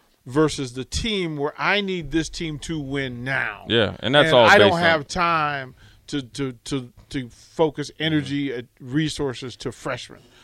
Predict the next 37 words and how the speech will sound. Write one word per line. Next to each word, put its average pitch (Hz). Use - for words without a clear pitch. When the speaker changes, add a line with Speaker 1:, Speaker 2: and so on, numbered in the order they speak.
Speaker 2:
Well, 135
I 165
Speaker 1:
I 160
need 151
Speaker 2:
mean, 139
Speaker 1:
to 139
Speaker 2:
it's 135
a 117
little 107
different 95
debate 87
based 95
on 90
the 87
situation. 90
I 92
think 92
Nebraska 92
got 90
an 73
uptick 90
in 85
recruiting 87
right 101
off 87
the 87
get-go 82
when 82
you 82
get, 80
when 85
you 85
bring 85
in 82
Mick-, 82
Mickey 80
Joseph, 80